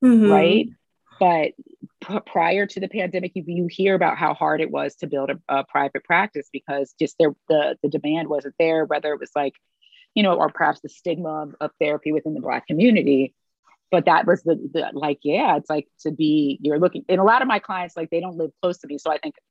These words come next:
Speaker 2: Zoom is here to stay in a lot of
Speaker 1: Mm-hmm.
Speaker 2: ways. But that's what I found to be quite amazing of, like, Black, we're going to therapy now.
Speaker 1: <sighs> I am so happy to hear
Speaker 2: Mm-hmm.
Speaker 1: that, 'cause I talk about how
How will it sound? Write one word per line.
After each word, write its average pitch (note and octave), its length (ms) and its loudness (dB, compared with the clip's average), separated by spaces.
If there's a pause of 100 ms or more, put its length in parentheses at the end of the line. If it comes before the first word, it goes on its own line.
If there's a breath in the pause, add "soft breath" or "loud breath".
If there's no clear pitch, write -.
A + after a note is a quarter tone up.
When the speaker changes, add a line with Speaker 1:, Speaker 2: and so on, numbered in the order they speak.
(160)
Speaker 2:
Zoom F3 280 0
is D3 100 -4
here C#3+ 160 0
to B2+ 100 -6
stay C#3+ 480 -4 (100)
in F#3 80 -2
a F3+ 40 -2
lot F#3 220 4
of G#3 60 6
Speaker 1:
Mm-hmm. G3 60 4
Speaker 2:
ways. G3+ 300 -2 (1080)
But E3+ 120 0
that's E3+ 260 0
what F#3+ 80 0
I E3 120 0
found D#3+ 420 -4
to D#3+ 100 -10
be C#3+ 160 -4
quite C#3+ 260 -2
amazing C#3 560 -2
of, B2+ 140 -6
like, B2+ 360 -2 (1000)
Black, B2 260 -2 (120)
we're E3 180 4
going G3 180 4
to G3+ 40 -2
therapy G#3+ 380 -2
now. - 340 -8
Speaker 1:
<sighs> - 40 -20 (1120 loud breath)
I C4+ 140 4
am D#4 220 6
so C#4+ 720 6
happy A#3+ 560 4
to A#3+ 140 4
hear C#4+ 180 6
Speaker 2:
Mm-hmm. C#4+ 80 2
Speaker 1:
that, D3+ 260 0
'cause C#4+ 160 0
I C4+ 160 6
talk D4 260 4
about B3+ 240 6
how G#3+ 320 4